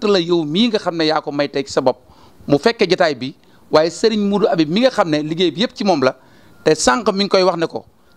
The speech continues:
liggéey bi lu mu rëy rëy su ne waaw ñu def, su ne bàyyi lan ñu bàyyi. Kon cantam googu nag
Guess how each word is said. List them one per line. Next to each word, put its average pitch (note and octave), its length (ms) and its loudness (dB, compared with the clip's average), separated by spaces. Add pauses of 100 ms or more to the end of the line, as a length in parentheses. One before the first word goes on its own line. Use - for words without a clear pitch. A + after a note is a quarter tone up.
liggéey F#3+ 320 2
bi F3 100 -2
lu G3+ 100 2
mu A3 80 2
rëy G3+ 140 4
rëy C#3+ 160 -2 (640)
su - 160 4
ne G#3+ 120 4
waaw E3+ 340 2 (340)
ñu D#3+ 120 4
def, G3 180 2
su - 160 -6
ne E3+ 140 2
bàyyi D#3 220 0
lan C#3+ 120 0
ñu C3 60 -4
bàyyi. A#2 240 -2 (800)
Kon G3 240 6
cantam B3+ 360 2
googu F3 220 4
nag D3+ 120 2